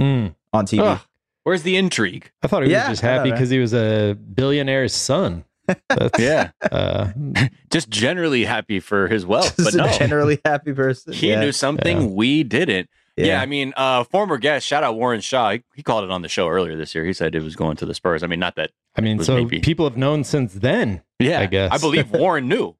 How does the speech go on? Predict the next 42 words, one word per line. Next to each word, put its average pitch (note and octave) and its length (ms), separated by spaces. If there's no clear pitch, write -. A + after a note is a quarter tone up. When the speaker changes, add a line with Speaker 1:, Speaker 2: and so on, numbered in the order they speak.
Speaker 3:
somehow. D#3 360
Speaker 1:
Yeah. A2 180
Speaker 3:
Somehow. - 480
Speaker 1:
<laughs> - 40
Speaker 3:
But B2+ 100
yeah, C3 320
I E3 100
think F3 320
we E3 200
were E3 160
talking D#3 340
about D3 220
where C#3 180
we'd C#3+ 160
like C3+ 200
to B2+ 80
see C#3 200
him. B2+ 340
I A#2 60
personally B2+ 640
would A2 160
have, A2 280
it G#2 60
would G2+ 60
have G#2 100
been G2+ 140
cool G#2 260
to F#2+ 60
see F#2 180
Detroit F#2+ 480
just E2+ 200
turn G2+ 300
into, G2 300
like, F2 260
a, F2 180
something F#2 440
really F#2+ 200
fun G2 200
to F2+ 80
watch F#2 260
again. G#2 220
But G#2+ 180